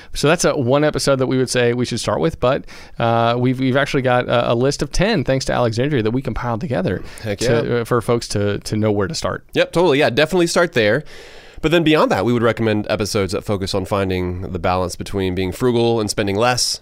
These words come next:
Speaker 2: versus earning more money. Uh, we talked about that back in episode two eighty-four.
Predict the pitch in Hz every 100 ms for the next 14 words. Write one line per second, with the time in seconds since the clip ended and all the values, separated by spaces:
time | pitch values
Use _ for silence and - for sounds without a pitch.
0 | - - 104 107 95 85 - 107 101 95
1 | 95 104 107 110 123 127 147 156 156 107
2 | 107 107 104 104 101 101 98 95 95 95
3 | 92 - 92 90 87 - 110 101 92 -
4 | 113 131 160